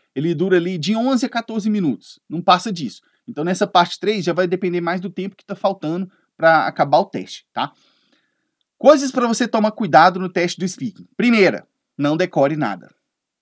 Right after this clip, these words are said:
Não decore nada. É importante usar vocabulário avançado? Muito.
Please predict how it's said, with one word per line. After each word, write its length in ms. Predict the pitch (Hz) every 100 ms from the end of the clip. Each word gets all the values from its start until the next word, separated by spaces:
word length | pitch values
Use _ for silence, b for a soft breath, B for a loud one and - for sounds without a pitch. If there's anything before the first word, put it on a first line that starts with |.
| _ _ _ _
Não 360 | - 143 151 151
decore 400 | 170 - 131 131
nada. 340 | 127 104 87 - _ _ _ _ _ _ _ -
É 80 | 202
importante 800 | 220 - 226 - 226 226 -
usar 280 | 240 - 180
vocabulário 640 | 151 147 156 131 135 143 123
avançado? 500 | 117 - 175 120 - _
Muito. 680 | 135 165 220 254 220 -